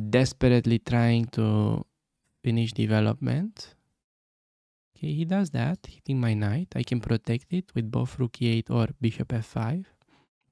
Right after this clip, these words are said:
I think I prefer bishop f five just because, um, we could potentially still hit the queen with rook d eight.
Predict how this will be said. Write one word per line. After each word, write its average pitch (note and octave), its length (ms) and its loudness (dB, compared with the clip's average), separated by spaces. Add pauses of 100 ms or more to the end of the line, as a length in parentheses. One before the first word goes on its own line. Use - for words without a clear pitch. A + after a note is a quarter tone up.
(160)
I E3 40 4
think A3+ 180 0
I A#3+ 60 2
prefer A3 320 4
bishop E3+ 300 0
f C#3+ 120 2
five C3 360 0
just B2 240 -2
because, A2+ 480 -2
um, A2+ 360 -4 (1120)
we A2+ 60 -6
could B2+ 200 -4
potentially A#2 840 -2
still A#2 200 -6
hit A#2+ 180 -4
the A#2+ 100 -2
queen A2+ 220 -4
with A2+ 160 -4
rook A#2 160 -4
d A2 160 -2
eight. C3+ 320 -10